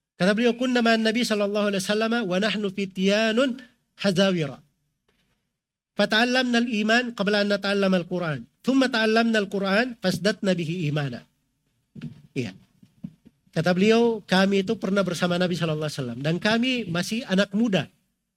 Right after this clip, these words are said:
mendekati usia balik." Ini bagaimana Nabi mendidik para pemuda ya?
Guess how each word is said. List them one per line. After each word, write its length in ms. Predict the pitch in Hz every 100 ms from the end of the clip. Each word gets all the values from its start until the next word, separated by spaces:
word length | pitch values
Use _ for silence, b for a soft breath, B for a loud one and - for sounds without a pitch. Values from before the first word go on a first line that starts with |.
| _ _
mendekati 460 | 160 190 233 240 254
usia 240 | 233 240
balik." 240 | 226 233 196 - _ _ _ _ _ _ _ _ _ _ _ _ _ _ _ _ -
Ini 80 | 160
bagaimana 400 | 196 208 226 226
Nabi 240 | 220 226
mendidik 400 | 214 220 247 240
para 240 | - 208 202
pemuda 320 | 208 240 208
ya? 160 | 208